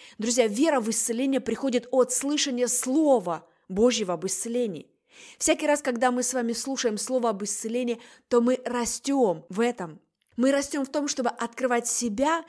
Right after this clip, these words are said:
и, соответственно, наших детей для принятия Божьего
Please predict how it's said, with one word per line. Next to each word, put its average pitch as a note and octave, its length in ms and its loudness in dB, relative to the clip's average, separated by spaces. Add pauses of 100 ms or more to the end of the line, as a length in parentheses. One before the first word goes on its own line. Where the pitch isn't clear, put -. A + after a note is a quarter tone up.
(180)
и, A#3+ 320 2
соответственно, A#3+ 560 0
наших A#3+ 320 0
детей A3 320 -4
для G3 240 0
принятия C4+ 580 2
Божьего A3+ 680 0